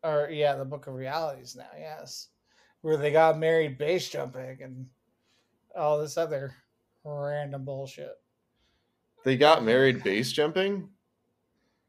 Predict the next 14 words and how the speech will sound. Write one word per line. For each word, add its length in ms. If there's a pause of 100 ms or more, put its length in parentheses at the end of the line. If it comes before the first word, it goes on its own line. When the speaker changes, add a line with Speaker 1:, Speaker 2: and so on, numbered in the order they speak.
(340)
Speaker 1:
Yes. 480 (260)
Speaker 2:
I 140
missed 320
that 240
part. 320 (1800)
Must 240
have 20
been 140
covered 280
up 120
by 80
the 80
Speaker 1:
Yeah. 60
Speaker 2:
captions. 680